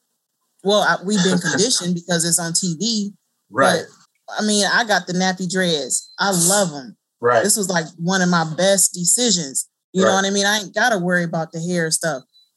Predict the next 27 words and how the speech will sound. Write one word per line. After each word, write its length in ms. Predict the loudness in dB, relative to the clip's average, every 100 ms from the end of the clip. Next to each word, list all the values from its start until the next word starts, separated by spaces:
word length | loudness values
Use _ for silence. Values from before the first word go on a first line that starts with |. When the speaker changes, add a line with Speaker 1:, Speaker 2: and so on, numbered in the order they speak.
| _ 0
Speaker 1:
None 180 | 0
of 60 | 2
that. 220 | -4 -6 -4
And 120 | -2
I'm 340 | 2 2 0 -2 -6 -4
comfortable 540 | -4 -2 -2 0 0
with 180 | 0 -6
it. 140 | -10 _ _ -10
Speaker 2:
Mm-hmm. 400 | -8 -6 -8 -12 -20 _ _ _ _ _ _ 0
Speaker 1:
But 200 | 0 2
a 100 | 0
lot 240 | 2 2 2
of 100 | 0
us 220 | 0 0
aren't. 280 | -4 -6 -8 _ _ _ _ _ _ _ _ _ -6
Speaker 2:
Yeah, 300 | 2 2 2 2
like, 200 | 4 4
like 220 | 2 4
you 60 | 6
said, 280 | 8 8
it's 120 | 6 6
like 200 | 4 4
some 260 | 4 4 4
of 140 | 6
us 340 | 4 4 0 -2 -6
are 140 | -6
conditioned 720 | -6 0 2 4 2 0 -6